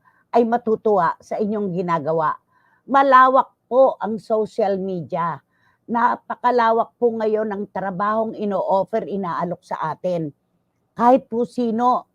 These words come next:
ay nagbablog na ngayon. Pero wag naman po sana natin itong daanin sa isang paraan na maninira tayo ng ating kapwa para lamang po tayo makahamig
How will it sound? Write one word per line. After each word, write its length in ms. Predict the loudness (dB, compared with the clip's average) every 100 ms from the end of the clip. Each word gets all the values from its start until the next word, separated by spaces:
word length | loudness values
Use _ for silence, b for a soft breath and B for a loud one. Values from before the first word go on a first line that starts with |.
| _ 0
ay 160 | 2
nagbablog 640 | 2 2 2 2 -2 -2 -2
na 160 | -6
ngayon. 560 | -4 -2 -2 -2 -6 -12 _ _ _ _ 4
Pero 320 | 6 8 6
wag 80 | 4
naman 320 | 0 -2 -4
po 160 | -6
sana 320 | -2 -2 -2 -4
natin 320 | -4 -6 -6 -6
itong 240 | -6 -2
daanin 640 | -2 -2 -2 -4 -8 -12 -16 _ _ _
sa 160 | _ -4
isang 400 | -2 0 0 0
paraan 640 | 2 2 2 0 -2 -6 -12 _ _ _
na 160 | -2 0
maninira 720 | 2 2 2 2 4 4 4
tayo 400 | 2 2 2 2
ng 160 | -2 -4 -4
ating 160 | -4 -8
kapwa 560 | -4 -4 -2 -2 -2 -4
para 240 | -6 -6 -4
lamang 400 | -4 -6 -8 -12 -10
po 160 | -8
tayo 240 | -6 -4 -4
makahamig 960 | -4 -4 -4 -4 -4 0 0 0 -4